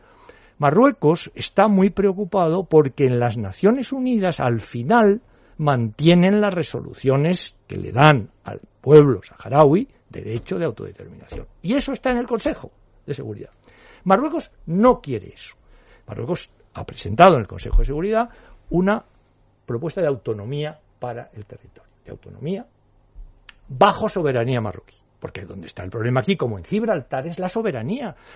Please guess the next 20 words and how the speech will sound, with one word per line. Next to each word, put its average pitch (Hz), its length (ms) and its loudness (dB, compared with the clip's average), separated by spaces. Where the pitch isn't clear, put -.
Lo 175 140 -4
que 180 120 -2
se - 120 -2
discute - 540 -2
aquí 226 260 -2
no 202 260 2
es 208 200 -2
el 175 60 -6
medio 165 260 -4
ambiente, 127 480 -8
no 143 240 -4
s-, - 140 -12
son 170 240 -2
la 147 120 -4
pesca. - 480 -10
Eso 226 240 -10
no 262 200 -8
es 269 160 -12
el 285 100 -10
tema. 123 400 -8